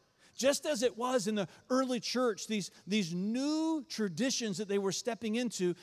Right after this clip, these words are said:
they were breaking free from other traditions that had been sacred to them for centuries. And it is not easy to break free from traditions that you've cherished your whole life. And the traditions they were breaking free from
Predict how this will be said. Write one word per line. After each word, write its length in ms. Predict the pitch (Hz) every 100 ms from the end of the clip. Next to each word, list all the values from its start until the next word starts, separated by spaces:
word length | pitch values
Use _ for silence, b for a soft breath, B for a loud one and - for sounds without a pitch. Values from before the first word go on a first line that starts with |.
| B
they 120 | 196 214
were 160 | 202
breaking 540 | 151 208 247 - 226 190
free 500 | - 240 285 302 302
from 240 | 226 196 -
other 260 | 254 320
traditions 640 | - 226 196 196 214 208
that 100 | 196
had 140 | 196 196
been 160 | 196
sacred 580 | - - 294 311 - 247
to 100 | 196
them 320 | 165 170 180 - B B
for 220 | - 196
centuries. 800 | - - 339 339 - 214 175 -
And 120 | 240
it 100 | 254
is 160 | 247 180
not 240 | 214 208 214
easy 380 | 208 220 - 320
to 140 | 269
break 260 | 220 226 180
free 340 | - 196 123 -
from 220 | - 196
traditions 600 | - 170 190 - 151 127 - -
that 140 | 175
you've 140 | 165 -
cherished 400 | 170 143 117 143
your 100 | 120
whole 140 | 120
life. 200 | 113 110 _ _ b b b b b 214
And 120 | 247
the 60 |
traditions 480 | 233 240 294 - 349
they 80 | 277
were 120 | 247
breaking 320 | 226 254 240 202
free 240 | 294 320
from 320 | 254 214 208